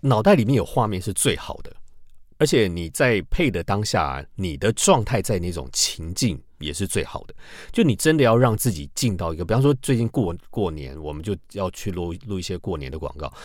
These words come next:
那过年的广告，你总就是要让自己整个嗨起来。所以有时候过年广告要真的很嗨的时候，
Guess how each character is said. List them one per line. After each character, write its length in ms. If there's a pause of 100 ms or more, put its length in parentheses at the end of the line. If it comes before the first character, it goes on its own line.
(340)
那 100
过 160
年 140
的 40
广 200
告， 180
你 260
总 280
就 100
是 140
要 160
让 180
自 100
己 80
整 200
个 40
嗨 300
起 140
来。 80
所 120
以 40
有 100
时 140
候 60
过 180
年 120
广 160
告 120
要 100
真 160
的 60
很 180
嗨 240
的 100
时 120
候， 100